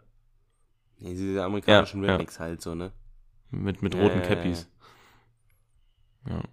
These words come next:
Speaker 1: Weiß ich, was du meinst.
Speaker 2: <laughs>
Speaker 1: Wichtig, die roten Cappies.
Speaker 2: Ähm, ey, ich war, keine Ahnung, wenn man am Bahnhof ist, sieht man doch andauernd so, so, ähm,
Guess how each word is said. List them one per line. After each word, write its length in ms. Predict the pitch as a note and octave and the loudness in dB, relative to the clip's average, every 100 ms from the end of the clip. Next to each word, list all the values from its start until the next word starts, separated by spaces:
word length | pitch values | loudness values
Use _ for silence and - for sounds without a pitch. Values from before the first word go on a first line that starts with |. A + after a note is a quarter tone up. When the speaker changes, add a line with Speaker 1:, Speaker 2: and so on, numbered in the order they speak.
| - | -8
Speaker 1:
Weiß 180 | F2+ | -6
ich, 60 | F2 | -4
was 180 | F2+ F2+ | -2 -2
du 60 | |
meinst. 460 | E2+ E2+ E2+ E2 - - - - - | -2 -4 -4 -10 -16 -20 -20 -20 -20
Speaker 2:
<laughs> 680 | - - - - - - - | -16 -14 -16 -6 -2 -2 -2
Speaker 1:
Wichtig, 340 | - - - - | -2 -2 -4 -2
die 100 | F#2 | -2
roten 260 | - F3+ A3 | -2 6 6
Cappies. 480 | F#3+ D3+ B2+ A#2+ - | 8 4 0 -4 2
Speaker 2:
Ähm, 580 | G#2 G2+ G2 G2 F#2+ F#2+ - - - | 8 10 10 6 2 -2 -8 -14 -14
ey, 280 | - G#2 A2 G2+ - | 6 8 10 8 0
ich 200 | G#2 - | -4 0
war, 400 | G#2 A2+ G2+ - - - - - | 2 2 0 -6 -10 -12 -16 -12
keine 180 | - A2+ | -2 2
Ahnung, 360 | A2 G2 F#2 - - _ - | 4 2 -2 -10 -18 _ -16
wenn 380 | - D2 - A2 | -12 -8 4 6
man 120 | A2+ | 10
am 140 | A2+ G#2 | 10 10
Bahnhof 340 | G#2+ D3 C3+ | 10 10 8
ist, 120 | B2 | 6
sieht 120 | - B2 | 2 8
man 100 | A2 | 8
doch 120 | G#2+ | 8
andauernd 800 | - D#2 - G#2 A2 A2 A2 G#2+ | 2 0 2 8 10 10 8 4
so, 220 | - G2+ | 2 4
so, 400 | G2 G2 F#2+ F2+ | 4 4 4 4
ähm, 540 | F2+ F#2 F#2 C#3 - | 4 4 2 0 -4